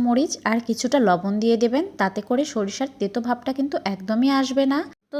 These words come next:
তারপর এর মধ্যে আমি পরিমাণ মতো লবণ, হলুদের গুঁড়ো, মরিচের গুঁড়ো আর সাথে কালো জিরে দিয়ে দিলাম। আপনারা চাইলে কালো জিরাটা স্কিপ করতে পারেন, তবে আমার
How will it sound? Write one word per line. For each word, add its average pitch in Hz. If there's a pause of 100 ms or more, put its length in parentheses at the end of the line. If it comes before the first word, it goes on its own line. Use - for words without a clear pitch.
(120)
তারপর 247 (140)
এর 226
মধ্যে 240
আমি 269 (120)
পরিমাণ 220 (100)
মতো 247 (140)
লবণ, 196 (300)
হলুদের 220
গুঁড়ো, 247 (160)
মরিচের 196
গুঁড়ো 262 (220)
আর 220 (120)
সাথে 208 (140)
কালো 190
জিরে 233
দিয়ে 165
দিলাম। 156 (200)
আপনারা 233
চাইলে 285 (140)
কালো 190
জিরাটা 233 (200)
স্কিপ - (100)
করতে 190
পারেন, - (220)
তবে 196 (160)
আমার 220